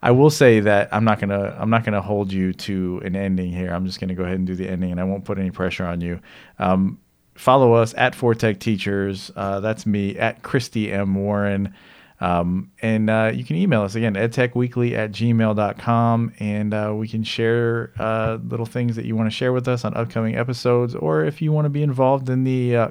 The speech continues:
going down in your town segment, then certainly let us know. Um, again, check out edtechweeklyshow dot com for links to the stories. Um, and, um,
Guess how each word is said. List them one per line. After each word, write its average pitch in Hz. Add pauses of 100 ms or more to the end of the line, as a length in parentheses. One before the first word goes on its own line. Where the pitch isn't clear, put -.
going 120 (120)
down 110
in 110
your 110
town 110
segment, 95 (480)
then 104
certainly 104
let 101
us 98
know. 101 (400)
Um, 110
again, 120
check 123
out 117
edtechweeklyshow 117
dot 104
com 127
for 113
links 110
to -
the 101
stories. 156 (560)
Um, 147
and, 160
um, 170